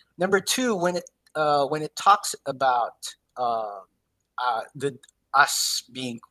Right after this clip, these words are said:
or, or mankind, Adam, uh, being created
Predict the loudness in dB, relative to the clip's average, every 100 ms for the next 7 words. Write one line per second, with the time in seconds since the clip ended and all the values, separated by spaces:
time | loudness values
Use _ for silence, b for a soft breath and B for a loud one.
0 | _ -6 -4 -6 -8 -10 -10 -8 -4 -4
1 | -6 -6 -6 -8 -10 -6 -2 0 -2 -8
2 | _ _ _ _ _ _ _ _ B B
3 | B B B 4 6 6 4 0 -4 -8
4 | -8 -8 -8 -10 -16 _ -10 -6 -4 -6